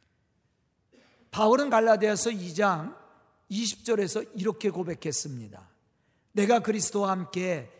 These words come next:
십자가에 못 박혔나니 그런즉 이제는 내가 사는 것이 아니요 내 안에 누가 사는 거예요? 그리스도께서 사시는 것이다."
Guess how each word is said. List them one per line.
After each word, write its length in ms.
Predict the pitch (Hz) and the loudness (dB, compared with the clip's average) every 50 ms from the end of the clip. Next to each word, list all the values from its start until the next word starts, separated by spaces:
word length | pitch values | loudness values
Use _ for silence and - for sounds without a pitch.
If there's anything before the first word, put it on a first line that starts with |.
| _ _ | _ _
십자가에 640 | - - - - - _ - - 226 196 214 208 202 | -8 -6 -6 -6 -8 _ -6 -4 -2 0 0 0 0
못 200 | 190 180 156 - | -2 -4 -4 -4
박혔나니 880 | 170 151 - - 156 147 143 139 131 127 123 127 135 139 131 117 95 - _ _ _ _ _ _ _ | -6 -6 -6 -8 -10 -10 -8 -8 -8 -8 -8 -10 -10 -12 -14 -16 -18 -20 _ _ _ _ _ _ _
그런즉 880 | - - 262 277 285 262 226 208 262 247 202 143 - - - - - - - | -4 0 2 4 4 2 2 2 2 2 0 0 -6 -16 -20 -20 -20 -12 -8
이제는 560 | 294 269 - 302 285 247 247 262 269 247 147 - - - - - - _ | -6 -2 2 4 4 4 4 2 -2 -4 -6 -10 -16 -20 -20 -20 -20 _
내가 340 | - 170 185 190 196 240 226 | -6 -4 -2 0 2 4 4
사는 400 | - - 165 180 180 196 202 196 | 4 4 2 0 -2 -2 -2 -2
것이 300 | 185 190 180 - - 190 | -2 -2 -2 0 0 0
아니요 440 | 175 165 165 170 196 247 349 370 - - - _ _ _ _ _ _ _ | 0 -2 -2 -4 -4 -6 -6 -8 -10 -14 -20 _ _ _ _ _ _ _
내 240 | - 214 190 190 202 | -8 -2 0 4 4
안에 300 | 220 220 208 214 240 220 | 6 6 4 2 0 -2
누가 240 | 160 170 185 226 214 | -4 2 4 6 6
사는 300 | - - 202 202 202 196 | 6 6 2 2 2 2
거예요? 260 | 190 190 214 269 415 - - - - - - _ _ _ _ _ _ _ _ | 4 4 4 4 0 -6 -14 -20 -20 -20 -20 _ _ _ _ _ _ _ _
그리스도께서 1400 | - - 196 208 190 - - - 190 151 - - 170 151 - - 196 285 330 - - - - - _ _ _ _ - | -6 -4 -2 2 4 2 2 2 0 -6 -6 -4 -4 -4 -2 0 -2 -2 -2 -4 -10 -16 -20 -20 _ _ _ _ -10
사시는 580 | - - - 127 143 151 - - 262 339 330 | -8 -6 -6 -6 -8 -8 -10 -10 -12 -14 -14
것이다." 360 | 285 220 170 - - - 139 | -12 -10 -10 -10 -12 -12 -16